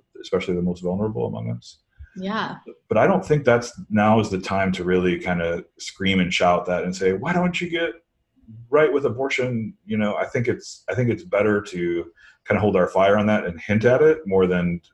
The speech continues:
Speaker 1: s-, stay it directly. And there will be a time. I mean, books are, we're living through a moment in history. Books will be written about this. Major long-form articles will be written about this.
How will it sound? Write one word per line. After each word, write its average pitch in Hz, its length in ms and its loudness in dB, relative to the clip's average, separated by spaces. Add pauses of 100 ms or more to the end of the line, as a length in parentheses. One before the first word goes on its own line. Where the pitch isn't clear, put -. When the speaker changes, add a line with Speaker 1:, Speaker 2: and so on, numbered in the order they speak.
Speaker 1:
s-, - 260 -16
stay - 260 0
it 85 220 -2
directly. 139 520 -4 (380)
And 120 100 2
there 135 120 6
will 160 200 6
be 123 160 6
a 113 60 4
time. 113 400 -2
I 87 40 2
mean, 90 200 2
books 123 260 2
are, 95 180 -2
we're 120 140 4
living 123 260 4
through 117 140 0
a 101 40 0
moment 104 260 2
in 92 100 2
history. - 520 -8 (880)
Books 110 300 2
will 107 100 -2
be 101 100 0
written 92 260 0
about 90 300 0
this. 90 320 -2
Major 92 420 2
long-form 90 540 0
articles 90 480 -4
will 82 80 -14
be 87 40 -6
written 87 180 -8
about 82 260 -8
this. 87 400 -8